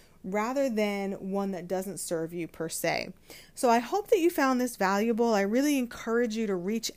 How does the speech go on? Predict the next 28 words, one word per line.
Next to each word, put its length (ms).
out 400
if 240
you 540
have 160
any 140
questions 440
about 220
some 140
of 20
the 80
concepts 400
I'm 80
talking 340
about, 360
or 100
if 140
you 420
want 380
to 280
dive 460
deeper, 540
um, 300
into 280
some 160
of 80
these 140
concepts 500
and 220